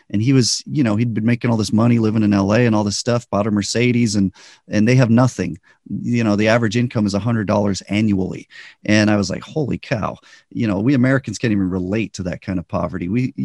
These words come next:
we have poverty here, uh, but the poverty level at the global scale tends to, tends to be much lower in the sense of where people are, uh, in the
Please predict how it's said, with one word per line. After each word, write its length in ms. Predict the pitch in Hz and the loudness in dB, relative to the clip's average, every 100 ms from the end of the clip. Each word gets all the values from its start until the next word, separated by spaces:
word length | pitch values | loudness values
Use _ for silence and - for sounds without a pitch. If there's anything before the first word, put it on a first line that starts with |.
| 120 | -2
we 140 | 120 | 0
have 240 | 156 147 | 0 0
poverty 420 | - 131 117 113 110 | 0 0 0 0 0
here, 300 | 104 101 101 _ _ _ - | 0 0 -2 _ _ _ -6
uh, 280 | 107 - - | -2 -4 -6
but 240 | - 107 | -4 -4
the 80 | 90 | -4
poverty 400 | - 123 127 120 | -2 0 2 2
level 260 | 113 117 113 | 2 2 0
at 100 | 98 | -2
the 60 | |
global 340 | 95 110 117 104 | -2 0 2 0
scale 560 | - - 113 104 95 - - _ _ - 117 | -4 0 2 2 0 -4 -16 _ _ -20 -6
tends 340 | - 139 127 | 0 2 2
to, 420 | - 117 104 92 - - - - - _ - - | 2 0 2 -2 -6 -20 -20 -20 -20 _ -20 -10
tends 280 | 139 120 - | -6 -6 -6
to 80 | |
be 160 | 104 110 | -6 0
much 400 | 104 107 - - | 0 0 -2 -8
lower 600 | 98 98 107 120 127 104 | -4 0 4 6 6 6
in 80 | 92 | 4
the 80 | 95 | 2
sense 280 | - 101 | 0 -2
of 100 | 98 | -2
where 160 | 95 107 | -4 -4
people 380 | - 110 101 95 | -2 -4 -2 0
are, 360 | 101 104 90 - _ - _ - | 0 2 0 -4 _ -20 _ -4
uh, 400 | 101 87 78 82 - - | 0 2 0 -6 -14 -8
in 160 | 104 95 | -2 0
the 180 | 90 | -2